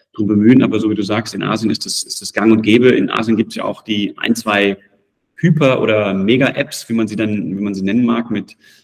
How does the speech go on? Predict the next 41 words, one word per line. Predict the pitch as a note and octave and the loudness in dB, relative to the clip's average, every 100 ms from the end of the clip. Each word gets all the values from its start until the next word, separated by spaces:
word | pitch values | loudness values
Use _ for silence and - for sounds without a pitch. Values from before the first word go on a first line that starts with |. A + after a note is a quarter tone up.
| _ | _
mit | G#2 G2 | -10 -6
Weibo | G2+ F#2+ | -4 2
oder | C3 A2+ G2+ | 2 2 0
WeChat | B2+ - A2 | -2 -4 -6
oder | G2 | -4
ähnlichem, | G#2 A#2 A#2 A2+ A2 - - _ | -2 -2 -2 -4 -4 -12 -20 _
ähm, | A2 G2+ G#2 G2+ _ | -6 -4 -4 -6 _
um | A#2 A2 | -4 -2
wirklich | A#2+ A2+ - | -2 -4 -2
alles | B2 C#3+ | 0 -2
aus | A2+ | -4
einer | A2+ G#2 | -4 -4
App | G#2 - | -4 -8
dann | - | -16
auch | |
bekommen | - - A2 C3 | -16 -10 -4 -4
zu | C3+ | -4
können. | - A#2+ B2 B2 _ _ _ | -8 -2 -2 -2 _ _ _
Und | - A2 | -8 0
dort | G#2+ A2 | 0 0
ist | - | -2
man | G#2+ | -2
entsprechend, | - - G#2+ - G#2 - _ _ _ _ - | -2 -4 -4 -2 -4 -6 _ _ _ _ -4
dort, | G#2+ - | -2 -2
ich | - | 0
will | B2 | 0
nicht | |
sagen | A2+ G#2 | 2 0
natürlich, | G2+ - D#3 E3 - | 0 4 6 6 4
aber | A2 | 0
dort | A2 A2+ | 0 0
ist | G#2+ | -2
man | A2 | -2
entsprechend | G#2+ - G#2+ G2+ - | -2 -4 -6 -4 -4
weiter, | F#2+ A#2+ A#2 A2+ - _ _ - | -2 -2 -2 -4 -8 _ _ -14
was | G#2 | -12
dann | - G#2 G2+ | -4 -2 0
diese | G#2 G2 G2+ G2 F#2+ - | -2 -2 -2 -2 -4 -6
umarmende | A2 - G#2+ B2 A2+ G#2 G2+ F#2 | -8 -6 -2 2 4 2 0 -2
Digitalisierung | G2 - - G2 F#2+ A#2 F#2+ - | -8 -14 -12 -10 -2 -2 -2 -6
umfasst. | - G#2+ - | -8 -8 -8